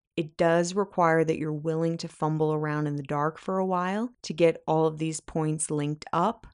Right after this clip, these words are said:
to go through the juggling and dropping and learning to juggle more that I talked about earlier. And again, it's,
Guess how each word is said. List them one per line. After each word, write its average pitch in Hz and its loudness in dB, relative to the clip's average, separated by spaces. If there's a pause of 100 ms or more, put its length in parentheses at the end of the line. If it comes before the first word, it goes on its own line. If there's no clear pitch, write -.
(160)
to 185 0
go 165 6
through 160 0
the 156 -4
juggling 160 2
and 139 0
dropping 156 0
and 139 -2
learning 151 0
to 151 -4
juggle 143 -2
more 143 -2
that 165 -2
I 147 -2
talked 143 -6
about 143 -6
earlier. 165 0 (300)
And - -4
again, 156 2
it's, 151 -6